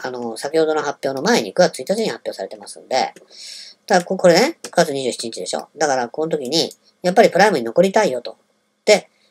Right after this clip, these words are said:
そのためにはですね、なんか建設的な話、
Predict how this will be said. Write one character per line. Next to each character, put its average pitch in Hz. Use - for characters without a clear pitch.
そ -
の 220
た 220
め 220
に 226
は 226
で 113
す -
ね、 143
な 147
ん -
か 135
建 156
設 175
的 -
な 185
話、 -